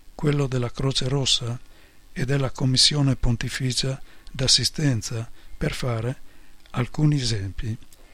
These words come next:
Il volume di Flavio Fabbroni, La deportazione dal Friuli nei campi di sterminio nazisti, Istituto Friulano per la Storia del Movimento di Liberazione Udine, millenovecentottantaquattro,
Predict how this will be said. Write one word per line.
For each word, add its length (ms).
Il 180
volume 400
di 140
Flavio 480
Fabbroni, 720
La 160
deportazione 800
dal 140
Friuli 560
nei 200
campi 340
di 140
sterminio 540
nazisti, 640
Istituto 520
Friulano 560
per 180
la 80
Storia 560
del 180
Movimento 640
di 160
Liberazione 720
Udine, 480
millenovecentottantaquattro, 1700